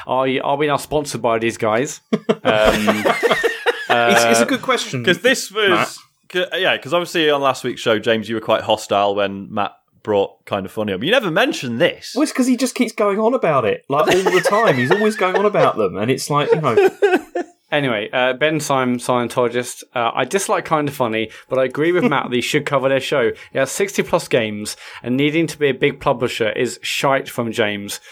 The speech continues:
Speaker 1: Also, it's the main point in the Kinda Funny showcase, right?"
Speaker 3: Yep.
Speaker 1: Uh, Thomas, Thomas Am-, Lamplard forty-two, "I'm with James on the Kinda Funny debate. Matt, stop promoting them. I mean, sure, give them advice on how to do a good podcast, but don't send listeners their way. They're rivals."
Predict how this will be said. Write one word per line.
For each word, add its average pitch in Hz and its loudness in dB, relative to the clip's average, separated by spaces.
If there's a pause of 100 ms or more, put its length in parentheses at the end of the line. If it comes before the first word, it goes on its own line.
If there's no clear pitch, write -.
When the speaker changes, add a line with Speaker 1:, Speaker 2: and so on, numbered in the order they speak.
(280)
Speaker 1:
Also, 165 4
it's 160 4
the 160 0
main 165 0
point 160 0
in 139 0
the 127 0
Kinda 139 0
Funny 139 0
showcase, 156 -2
right?" 113 0 (800)
Speaker 3:
Yep. 104 -14 (120)
Speaker 1:
Uh, 113 0 (440)
Thomas, 139 -2 (100)
Thomas 135 0
Am-, 127 0
Lamplard 120 0
forty-two, 127 0
"I'm 156 0
with 220 0
James 156 0
on 135 -2
the 131 -2
Kinda 131 -2
Funny 123 0
debate. 127 -2
Matt, 147 -4
stop 160 -4
promoting 127 0
them. 117 -2
I 131 0
mean, 127 -2
sure, 139 0
give 143 -4
them 135 -2
advice 127 0
on 123 -4
how 131 -4
to - -8
do 131 2
a 120 2
good 127 0
podcast, 117 -2 (380)
but 135 2
don't 131 2
send 127 0
listeners 127 2
their 127 2
way. 123 2
They're 117 2
rivals." 120 0